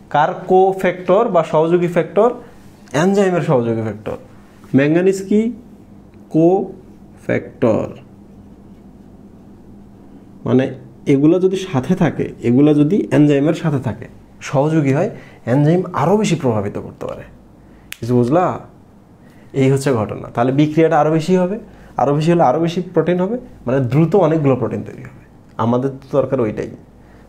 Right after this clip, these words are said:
তাড়াতাড়ি ঘটনাটা ঘটুক, বেশি বেশি ঘটুক, তাই তো? তাহলে এখন বুঝছো যে একটা রাইবোজোমে কী কী থাকে? আরআরএনএ থাকে,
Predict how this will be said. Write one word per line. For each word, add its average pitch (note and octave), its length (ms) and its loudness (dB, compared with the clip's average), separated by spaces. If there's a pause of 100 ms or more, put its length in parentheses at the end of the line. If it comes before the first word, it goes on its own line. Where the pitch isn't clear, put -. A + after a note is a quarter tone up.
তাড়াতাড়ি A#2 340 0
ঘটনাটা C3 380 0
ঘটুক, F3 360 -2 (220)
বেশি G#2 240 -6
বেশি G2+ 140 -6
ঘটুক, F2 240 -12 (460)
তাই D3+ 120 0
তো? D3+ 160 0 (720)
তাহলে B2 140 0
এখন D#3+ 220 0
বুঝছো E3+ 520 0 (500)
যে A2+ 60 2
একটা A#2+ 180 0
রাইবোজোমে D3+ 420 2
কী E3+ 160 -2
কী E3+ 120 0
থাকে? F3 420 0 (400)
আরআরএনএ E3+ 480 4
থাকে, G#3+ 440 0